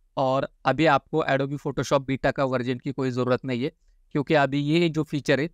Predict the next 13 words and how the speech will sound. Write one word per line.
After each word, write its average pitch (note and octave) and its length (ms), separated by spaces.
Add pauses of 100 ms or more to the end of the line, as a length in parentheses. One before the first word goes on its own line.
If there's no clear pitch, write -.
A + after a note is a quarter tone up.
(280)
ये D3 120 (680)
Photoshop D#3+ 360
बीटा C#3+ 280
के D3+ 140
बाहर C3+ 280
आ B2+ 200
गया A#2+ 200
है। B2+ 180 (360)
और C3 140
जो C#3 140
हमारा C#3 320
रेगुलर C#3 360
Photoshop D3 480